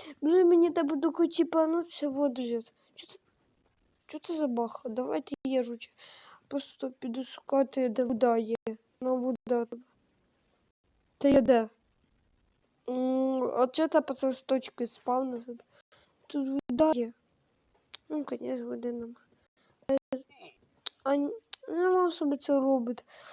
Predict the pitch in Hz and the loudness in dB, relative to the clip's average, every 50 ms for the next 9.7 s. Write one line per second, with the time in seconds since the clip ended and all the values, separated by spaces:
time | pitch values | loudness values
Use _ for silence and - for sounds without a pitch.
0 | - - - _ - 330 330 320 349 349 302 330 - 349 339 330 320 330 311 269 | -18 -18 -12 _ 0 0 2 2 2 0 0 0 0 0 2 2 2 2 0 0
1 | 262 285 302 262 254 311 320 311 302 311 - 285 269 247 - 262 226 226 262 262 | 0 -2 -4 2 4 4 6 6 4 2 -2 -2 -2 -2 -4 -8 -4 -2 -2 0
2 | 254 247 - - 262 254 254 262 254 254 - 277 262 247 240 247 269 277 277 240 | 0 -2 -6 -6 -2 -2 -2 -2 -2 -4 -4 -2 -2 -2 -2 -2 -2 -2 -2 -4
3 | - - _ - 240 220 226 254 240 - - - - 269 254 240 247 247 240 - | -6 -14 _ -8 -8 -8 -10 -14 -16 -16 -16 -14 -14 -14 -12 -10 -12 -12 -12 -16
4 | _ _ _ _ _ _ _ _ _ - _ 302 _ _ - 254 247 254 247 226 | _ _ _ _ _ _ _ _ _ -20 _ -20 _ _ -8 -6 -4 -4 -4 -6
5 | - - _ - - - - - _ 277 269 294 240 277 285 - - - - - | -8 -16 _ -14 -14 -14 -14 -10 _ 2 2 6 6 6 6 6 2 -6 -12 -4
6 | - 285 262 262 262 240 - _ _ _ _ _ _ _ _ 254 254 254 233 254 | -2 -2 -2 -2 -4 -6 -10 _ _ _ _ _ _ _ _ -8 -8 -6 -6 -4
7 | 247 311 311 294 - - - - - - _ - 339 349 320 330 - 339 311 285 | 0 0 0 0 -2 -6 -14 -16 -16 -16 _ 0 2 2 2 2 0 -2 -2 -4
8 | - _ _ - 294 277 262 - 311 285 247 - 294 262 254 240 269 262 226 269 | -6 _ _ -4 -4 -4 -2 -2 -4 -4 -2 -2 -4 -4 -4 -4 -4 -2 0 2
9 | 269 262 254 247 247 240 240 _ 269 254 247 247 247 | 2 2 2 0 -2 -4 -4 _ -4 -4 -2 -4 -6